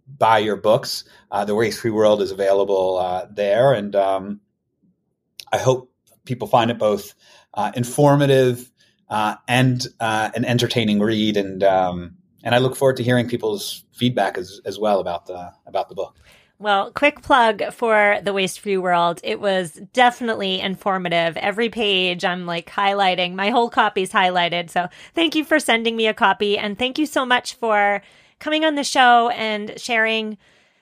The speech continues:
Speaker 2: both your wisdom and your experience. I really appreciate it.
Speaker 1: It was great to speak with you today.
Speaker 2: I so hope you enjoyed my interview with Ron Gonen. Quick reminder, this week's show notes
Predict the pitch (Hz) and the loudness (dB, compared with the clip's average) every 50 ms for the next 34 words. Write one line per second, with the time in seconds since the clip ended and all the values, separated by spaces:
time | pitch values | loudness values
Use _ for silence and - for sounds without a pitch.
0 | _ _ - 240 226 226 - 233 226 226 190 - - - _ _ _ _ _ _ | _ _ -2 -2 -2 0 0 0 0 0 0 -2 -6 -14 _ _ _ _ _ _
1 | - 190 254 269 262 - - 349 359 370 359 - - - 247 262 262 254 240 214 | -4 0 0 0 0 2 2 2 2 2 0 -2 -2 0 0 0 0 0 -2 -2
2 | 233 226 220 214 208 - 196 - - - 190 202 180 170 180 175 - 196 185 185 | 0 0 0 0 0 -2 -6 -10 -10 -8 -6 -6 -6 -6 -6 -8 -10 -10 -6 -2
3 | 202 196 190 185 175 - 196 180 - - - - - - - - _ _ _ _ | -2 0 0 0 -2 -4 -6 -6 -6 -8 -10 -8 -8 -8 -10 -12 _ _ _ _
4 | _ _ _ _ _ _ _ _ _ _ _ - - _ _ _ _ _ 123 117 | _ _ _ _ _ _ _ _ _ _ _ -20 -20 _ _ _ _ _ -2 0
5 | 117 104 - - 123 113 113 - - - 117 107 98 90 - 95 87 - 87 87 | 0 -2 2 2 2 2 2 0 -2 -2 -2 -2 -2 -4 -8 -10 -10 -8 -8 -8
6 | 85 - _ _ _ _ _ _ _ _ _ _ _ _ _ _ _ _ _ _ | -8 -10 _ _ _ _ _ _ _ _ _ _ _ _ _ _ _ _ _ _
7 | _ _ _ _ _ _ _ _ _ _ _ _ _ - 247 254 - - 294 294 | _ _ _ _ _ _ _ _ _ _ _ _ _ -4 -2 -2 0 2 2 2
8 | 302 269 220 - 269 285 294 - - - 220 254 277 - 262 277 240 269 254 254 | 2 0 -2 0 2 2 2 0 -4 -4 -2 0 0 0 0 0 2 4 4 4
9 | 247 226 240 233 226 233 233 - 247 247 214 240 247 247 240 - 214 214 208 - | 4 2 0 -2 -2 -2 -4 -4 -4 -4 -2 0 0 0 0 0 0 -2 -2 -2
10 | - 185 190 196 190 208 240 254 254 247 233 226 226 226 233 247 269 302 330 - | -4 -4 -2 -2 0 0 0 0 2 4 4 4 4 4 2 -2 -2 -4 -10 -16
11 | _ _ _ _ _ _ _ _ _ - 294 294 294 - 294 269 254 226 220 240 | _ _ _ _ _ _ _ _ _ -4 -4 -4 -2 -2 -4 0 2 2 2 2
12 | 240 269 269 277 285 285 - - - 185 190 233 233 - - 262 240 - - - | 2 2 2 4 4 2 0 -2 -6 -4 -2 -2 -2 0 -2 -4 -4 -2 -2 0
13 | 233 220 240 269 302 311 - - - - | 0 0 2 2 0 0 0 -4 -10 -12